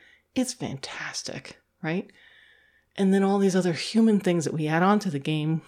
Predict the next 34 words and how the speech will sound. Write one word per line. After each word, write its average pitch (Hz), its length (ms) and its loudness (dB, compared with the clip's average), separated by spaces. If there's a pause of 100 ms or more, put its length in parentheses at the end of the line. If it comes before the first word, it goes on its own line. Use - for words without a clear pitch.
(380)
can 156 180 -12
sometimes 160 680 -4 (680)
make 139 340 -6
that 170 180 -2
not 247 220 0
so 156 120 -2
fantastic - 880 -2 (360)
<laughs> - 480 -2
if 240 260 2
we 233 160 0
aren't 165 340 -4
careful, - 580 -12
right? - 260 -8 (1300)
So - 140 4
that's 247 280 4
really 214 240 6
all 180 360 0
my 147 280 -2
goal 143 380 -6
ever 185 260 4
is - 320 -2
with 160 180 -2
everything 170 360 2
that 139 120 -4
I - 80 -4
do, - 280 -6 (400)
is 175 140 0
how 190 240 0
can 202 200 0
we 196 80 2
keep 180 340 -8
this 160 160 -2
game 151 320 -4
great? - 460 -10